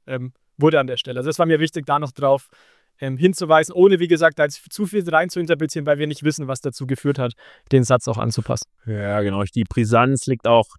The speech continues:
Speaker 2: denke ich, nicht jetzt in der Änderung von Sätzen, sondern halt, wie transparent das ist. Da gibt's auch eine coole Episode vom, vom Blocktrainer zu. Äh, das ist auch nicht zum ersten Mal passiert, dass da,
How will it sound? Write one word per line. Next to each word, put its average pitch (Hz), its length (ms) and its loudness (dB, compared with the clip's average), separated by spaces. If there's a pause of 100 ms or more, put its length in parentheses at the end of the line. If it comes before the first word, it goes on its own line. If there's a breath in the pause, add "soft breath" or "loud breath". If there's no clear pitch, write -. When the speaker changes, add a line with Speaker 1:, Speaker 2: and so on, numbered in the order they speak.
(420 loud breath)
Speaker 2:
denke 113 200 0
ich, 117 40 0
nicht 123 400 2
jetzt 123 300 2
in 131 120 -2
der 123 180 0
Änderung 165 420 -2
von 143 220 -4
Sätzen, 131 420 -2
sondern 117 360 -2
halt, 117 200 -2
wie 123 80 -2
transparent 113 720 -2
das 110 160 -4
ist. - 340 -6
Da 110 140 -2
gibt's 117 220 -4
auch 120 100 4
eine 117 180 0
coole 120 720 2
Episode 123 520 0
vom, 117 500 0
vom 123 180 -2
Blocktrainer 127 680 0
zu. 139 420 2 (460 loud breath)
Äh, 120 200 -6
das 117 40 -2
ist 117 80 0
auch 135 80 6
nicht 139 160 0
zum 127 100 0
ersten 143 260 2
Mal 135 140 2
passiert, 139 420 0
dass 123 200 0
da, 120 440 2